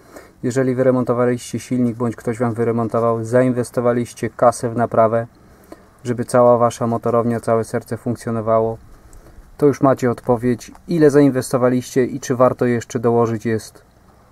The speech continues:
niewielkie pieniądze względem naprawy i dołożyć na wymianę filtra i oleju. Także wiedzcie jedno, najgorszy nawet olej, jaki by nie był, a często zmieniany, lepiej wyjdzie na pracę silnika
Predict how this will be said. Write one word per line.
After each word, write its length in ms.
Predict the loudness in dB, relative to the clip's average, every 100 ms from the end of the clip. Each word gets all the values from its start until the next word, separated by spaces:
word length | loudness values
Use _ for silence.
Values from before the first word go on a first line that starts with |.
| _
niewielkie 500 | 2 4 6 4 2
pieniądze 520 | 0 2 2 0 0 -2
względem 460 | -2 -2 0 0
naprawy 500 | 0 0 0 -2 -4
i 100 | -4
dołożyć 480 | 0 2 2 -2 -4
na 160 | -4 -4
wymianę 520 | -4 -2 -2 -2 -4
filtra 580 | -8 -10 -6 -4 -4 -6
i 180 | -10 -4
oleju. 420 | -2 0 -2 -6 -14 _ _ _ _ _ -6
Także 340 | -4 -2 -2
wiedzcie 420 | 2 2 2 -4
jedno, 360 | -2 -2 -4 -12 -14 -8
najgorszy 680 | 0 4 4 4 4 2 0
nawet 300 | 0 2 0
olej, 240 | 2 2 2
jaki 260 | 0 -2
by 140 | -4 -2
nie 160 | -2
był, 220 | -2 -4 -6 -14 -20 _
a 100 | -4
często 360 | 0 -2 -2 -6
zmieniany, 580 | -2 0 0 0 -4 -8 -16 -20 -20 -20 -6
lepiej 440 | 2 4 4 2 0
wyjdzie 480 | 0 0 0 2
na 300 | 2 2 0
pracę 340 | 0 0 0 -2
silnika 640 | -6 -2 -2 0 -2 -2